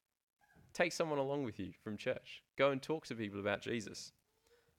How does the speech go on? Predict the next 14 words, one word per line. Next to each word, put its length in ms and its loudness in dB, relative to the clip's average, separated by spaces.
It 120 8
helps 280 6
to 80 2
show 260 6
that 200 2
this 160 2
isn't 300 -2
just 280 -6
some 180 2
crazy 340 2
person 420 0
speaking 400 -4
to 100 -14
them, 220 -8